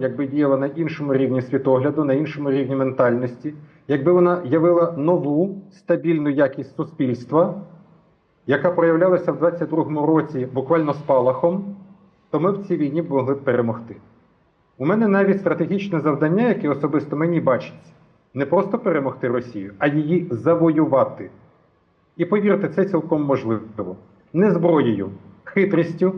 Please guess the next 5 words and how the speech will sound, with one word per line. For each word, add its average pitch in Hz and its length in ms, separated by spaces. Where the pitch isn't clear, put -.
світоглядно, 156 880
ментально. 135 640
Це 160 80
можливо 160 380
зробити. 107 480